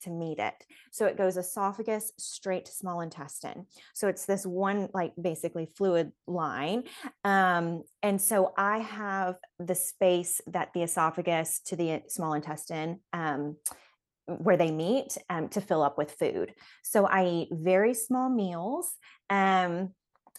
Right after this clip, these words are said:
and, like, you know, think of it like this. Your stomach, like, is, is working on commission, right? Like,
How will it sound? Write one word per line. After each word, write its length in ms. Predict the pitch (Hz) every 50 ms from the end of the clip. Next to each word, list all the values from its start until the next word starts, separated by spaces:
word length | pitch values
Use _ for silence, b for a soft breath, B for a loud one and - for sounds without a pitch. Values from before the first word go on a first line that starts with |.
| - - 262
and, 400 | 294 330 302 302 302 294 269 - - -
like, 260 | 277 294 285 277 269 - - - - - _ _ _ -
you 120 | 285 330
know, 140 | 302 269 269
think 180 | 269 381 381 370
of 100 | 330 254
it 100 | 254 -
like 240 | 208 202 196 - -
this. 240 | 165 - - - - -
Your 240 | 190 180 254 320
stomach, 640 | 339 - - - 196 170 170 185 226 262 294 302 - - - - -
like, 420 | 208 196 190 190 185 170 - - b b b b b b b b _ -
is, 720 | 240 233 226 220 214 214 214 208 208 202 196 - - - - - _ _ _ _ _ _ _ _ _ _ _ - 226 - - _ _ _ -
is 180 | 254 254 202 202
working 320 | 208 208 208 220 214 196
on 140 | 185 175 170
commission, 640 | - 185 165 147 151 - - - 107 117 180 190 214
right? 360 | 185 196 175 185 220 269 277 277
Like, 280 | 214 202 190 185 -